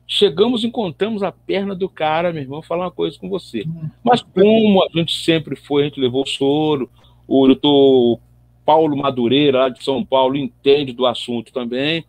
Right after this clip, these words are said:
Speaker 1: Aí fizemos o tratamento com o cara lá, e quando ele surgiu melhor, nós retornamos com ele até a base. Aí passou do perigo e tal.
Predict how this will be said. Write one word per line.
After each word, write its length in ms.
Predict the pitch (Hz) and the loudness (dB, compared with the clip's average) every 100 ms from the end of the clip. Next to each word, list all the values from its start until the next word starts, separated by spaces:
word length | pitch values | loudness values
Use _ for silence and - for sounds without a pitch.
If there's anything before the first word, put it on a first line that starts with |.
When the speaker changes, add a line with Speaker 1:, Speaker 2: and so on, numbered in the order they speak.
| _ _ _ | _ _ _
Speaker 1:
Aí 160 | - 160 | -2 -2
fizemos 460 | - 170 143 156 143 | 0 -2 -2 -2 -4
o 60 | |
tratamento 580 | 139 143 143 131 123 139 | -4 -4 -2 -2 -4 -6
com 80 | 135 | -8
o 60 | |
cara 260 | 123 127 131 | -4 -2 -2
lá, 320 | 127 151 208 | 0 0 0
e 40 | 208 | -2
quando 320 | - 240 247 | 0 0 0
ele 100 | 233 - _ _ | -2 -6 _ _
surgiu 320 | - 196 185 | -4 0 0
melhor, 320 | 185 175 175 | 2 2 2
nós 140 | 196 196 | 0 -2
retornamos 580 | 208 214 185 190 196 - | -2 0 -2 -2 -4 -4
com 120 | 165 | -4
ele 140 | 170 | -4
até 180 | 175 196 | -4 -6
a 60 | 220 | -4
base. 480 | 180 143 135 - _ _ _ _ _ _ _ | 0 0 -2 -8 _ _ _ _ _ _ _
Aí 340 | - 110 127 175 | -2 0 0 -2
passou 360 | 160 135 - | -2 -2 -2
do 120 | 127 123 | -6 -6
perigo 680 | 139 123 139 156 151 127 | -8 -6 -6 -6 -6 -8
e 60 | 117 | -12
tal. 320 | - 135 165 | -6 -6 -6